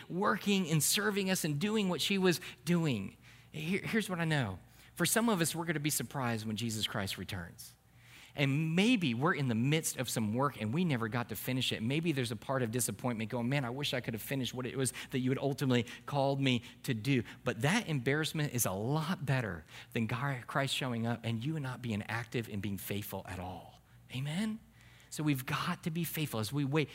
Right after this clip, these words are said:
Faithful in every area, faithful in every stage. I'll remember the illustration next time. All right, number two,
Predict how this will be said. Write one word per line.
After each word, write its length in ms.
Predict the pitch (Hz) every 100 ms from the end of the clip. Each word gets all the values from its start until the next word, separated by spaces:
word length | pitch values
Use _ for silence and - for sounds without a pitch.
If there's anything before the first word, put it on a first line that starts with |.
| -
Faithful 520 | - - 165 185 175
in 60 | 175
every 320 | 165 151 139
area, 260 | 113 92 90 -
faithful 520 | - - 151 170 - 135
in 80 |
every 220 | 127 120 113
stage. 520 | - 92 87 - -
I'll 140 | 117
remember 580 | 127 117 110 104 98 92 - - -
the 120 | - 95
illustration 540 | 95 - 90 - 87
next 220 | 87 -
time. 220 | - 85
All 60 | 127
right, 140 | 147
number 200 | 156 180
two, 400 | 180 156 120 113